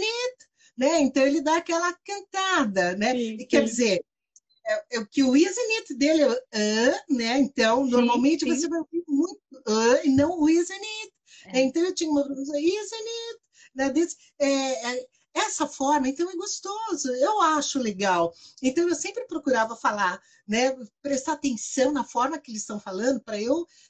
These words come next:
Speaker 1: tentar me aproximar ao máximo, porque
Speaker 2: Uhum.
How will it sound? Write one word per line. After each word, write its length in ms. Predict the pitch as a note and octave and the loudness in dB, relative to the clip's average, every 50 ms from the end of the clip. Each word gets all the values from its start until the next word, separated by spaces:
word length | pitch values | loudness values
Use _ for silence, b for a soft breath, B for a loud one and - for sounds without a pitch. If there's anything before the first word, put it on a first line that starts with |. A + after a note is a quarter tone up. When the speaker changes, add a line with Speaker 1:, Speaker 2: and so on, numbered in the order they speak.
| b _ - | b _ -6
Speaker 1:
tentar 560 | G4+ G#4+ G#4 - _ D#4 E4 F#4 G#4 G#4 E4 | -6 -6 -6 -4 _ 2 2 2 2 2 0
me 80 | D4 | 0
aproximar 600 | C4 C4 - B3+ A3+ A3+ - B3 A3+ G#3+ G3+ G3 | -2 -2 -4 -8 -8 -6 -4 -2 -2 -2 -2 -2
ao 80 | F#3+ F#3+ | -2 -2
máximo, 360 | F#3+ F3+ F3 F3+ F#3 - G#3+ - | -2 -2 -4 -4 -4 -6 -6 -6
porque 280 | - D#4+ - - - E4 | -4 -6 -6 -2 2 2
Speaker 2:
Uhum. 100 | D4 | 4